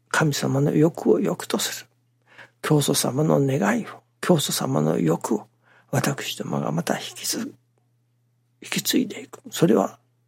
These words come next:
すなわち、人が助かることを、我が欲とする、ということになるのではないでしょうかね。どうでも、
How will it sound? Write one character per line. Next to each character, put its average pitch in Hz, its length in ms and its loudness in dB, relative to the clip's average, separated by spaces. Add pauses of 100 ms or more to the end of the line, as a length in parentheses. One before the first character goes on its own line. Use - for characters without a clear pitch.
(140)
す - 180 -4
な 262 120 0
わ - 100 -2
ち、 - 180 -8 (720)
人 - 200 6
が 151 220 4
助 - 280 -2
か 226 100 2
る 214 100 -2
こ - 140 -6
と - 220 -12 (1800)
を、 226 200 4 (1600)
我 160 120 2
が - 300 -4
欲 139 240 2
と - 160 -6
す - 220 -4
る、 - 80 -20 (880)
と 147 160 2
い 139 160 6
う 143 100 4
こ - 120 -4
と 139 120 2
に 135 180 2 (440)
な 117 140 2
る 120 60 -4
の 107 120 -8
で 131 100 -4
は 127 160 -4
な 135 160 -2
い 175 60 -4
で 160 120 -8
し - 120 2
ょ - 120 -8
う - 40 -16
か - 120 -10
ね。 170 220 -8 (800)
ど - 140 -8
う - 60 -14
で - 100 -4
も、 214 260 0